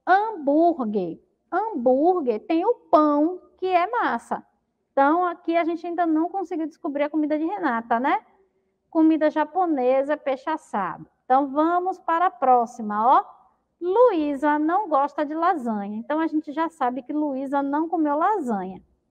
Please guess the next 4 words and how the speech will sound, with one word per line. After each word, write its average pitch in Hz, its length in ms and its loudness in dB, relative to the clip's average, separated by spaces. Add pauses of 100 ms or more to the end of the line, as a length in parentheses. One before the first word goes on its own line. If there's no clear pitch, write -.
(720)
Júlia 392 500 4
preferiu 403 960 2
um 453 320 -2
lanche. 320 720 2